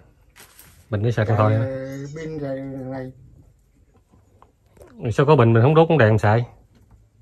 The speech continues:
Speaker 2: Không, không có đốt, đốt rồi đi một tháng rồi đi sạc bên chạy xa lắm.
Speaker 1: Dạ, đi sạc xa hả?
Speaker 2: Chút bên chạy.
Speaker 1: Để dành bình để sạc điện thoại thôi hả?
Speaker 2: Ừ.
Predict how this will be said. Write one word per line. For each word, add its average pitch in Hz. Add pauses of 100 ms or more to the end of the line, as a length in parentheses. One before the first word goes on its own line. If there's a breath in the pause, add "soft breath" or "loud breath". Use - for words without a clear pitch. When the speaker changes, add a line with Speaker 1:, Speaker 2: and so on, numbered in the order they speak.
(420)
Speaker 2:
Không, 123
không 120
có 156
đốt, 165
đốt 170
rồi 117
đi 143
một 117 (100)
tháng 170
rồi 131
đi 127 (100)
sạc 120 (100)
bên 135
chạy 120 (260)
xa 135
lắm. 175 (300)
Speaker 1:
Dạ, 110
đi 113
sạc 98
xa 113
hả? 104 (920)
Speaker 2:
Chút 190
bên 135
chạy. 117 (360)
Speaker 1:
Để 117
dành 113
bình 107
để 113
sạc 104
điện 113
thoại 101
thôi 110
hả? 110 (260)
Speaker 2:
Ừ. 110